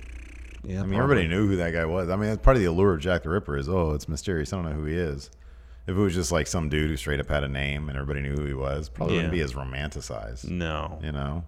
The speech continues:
Speaker 1: No. Didn't they, didn't they just figure out who Jack the Ripper was?
Speaker 2: I read that, but then I read there was some dispute over
Speaker 1: Well, of
Speaker 2: that.
Speaker 1: course there's gonna be a dispute over it because, I mean, it's, like, an inexact thing, isn't it?
Speaker 2: Well, D N A is pretty, pretty spot on.
Speaker 1: Yeah, and I just don't know how much is broken down in the
Speaker 2: I have no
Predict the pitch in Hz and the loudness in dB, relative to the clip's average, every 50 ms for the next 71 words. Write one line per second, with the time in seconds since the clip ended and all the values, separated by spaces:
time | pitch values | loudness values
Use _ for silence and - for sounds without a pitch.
0 | - - - - - 85 82 82 82 78 80 82 - - - - - - - - | -10 -16 -14 -10 -8 -6 -6 -4 -4 -4 -6 -6 -8 -10 -12 -14 -16 -20 -20 -8
1 | - - 127 139 131 127 - - 98 104 117 120 120 120 104 101 107 - - - | -4 0 2 2 2 0 0 -2 -2 -2 0 2 0 2 2 0 -2 -2 -4 -8
2 | - - - - - 113 107 90 90 92 92 107 110 107 92 98 92 92 - - | -16 -18 -18 -6 -2 -2 0 2 4 4 4 4 2 0 0 0 0 0 0 -2
3 | 95 95 - 104 104 107 117 127 - - - - - - - - - - - - | -4 -2 -2 -2 -2 -2 -4 -6 -10 -14 -16 -16 -16 -16 -16 -16 -16 -16 -18 -18
4 | - - - - - - 151 143 117 98 95 90 92 92 90 90 87 85 90 101 | -16 -16 -10 -4 0 2 4 6 6 6 6 6 6 6 6 6 4 2 0 0
5 | 95 90 82 80 78 78 76 76 73 71 - 76 71 67 65 - - 65 65 65 | 0 0 0 0 0 0 0 -2 -2 -4 -4 -4 -4 -4 -6 -6 -6 -6 -6 -4
6 | 65 65 65 65 67 65 65 65 92 92 80 - - - - - 87 - - - | -4 -4 -4 -2 -2 -2 -2 0 0 0 0 -2 -6 -10 -10 -10 -10 -10 -12 -14
7 | - - - - - - - - - - - - - - - - - - - - | -12 -12 -10 -10 -8 -10 -10 -10 -10 -10 -10 -10 -10 -12 -12 -12 -12 -14 -14 -12
8 | - - 82 85 - - 85 85 82 80 80 82 85 82 - - - - - - | -12 -10 -8 -8 -8 -6 -6 -4 -4 -4 -4 -2 -4 -4 -4 -8 -14 -20 -20 -14
9 | - - - - - 78 82 85 - 107 110 - - - - - - - - - | -8 -4 -2 -2 -2 -4 -4 -6 -6 -6 -6 -8 -10 -16 -20 -20 -20 -20 -20 -20
10 | - - - - 113 107 92 95 127 131 107 80 78 90 120 131 82 64 58 - | -20 -20 -8 -4 -4 -2 0 2 2 2 2 2 2 2 2 0 0 -2 -4 -8
11 | - - - - 90 80 67 65 67 64 60 58 - - - - 85 65 64 - | -14 -10 -6 -4 -2 -2 -2 -4 -4 -6 -6 -10 -12 -10 -8 -6 -6 -6 -6 -8
12 | - - 73 69 71 78 82 80 69 65 69 71 71 - - - - - - - | -8 -6 -6 -6 -6 -6 -6 -8 -8 -8 -8 -10 -10 -12 -14 -16 -16 -16 -10 0
13 | - 151 170 151 131 123 117 120 120 - 117 104 98 101 95 92 92 90 - - | 4 8 8 10 10 10 8 8 6 6 2 2 4 4 4 6 4 2 0 -2
14 | 82 78 76 90 87 85 85 80 78 82 87 87 85 82 80 80 80 78 - - | -4 -2 0 0 0 0 0 0 0 2 2 2 2 0 0 -2 -2 -2 -4 -4
15 | 65 65 64 62 69 65 64 64 | -6 -8 -8 -10 -10 -10 -10 -10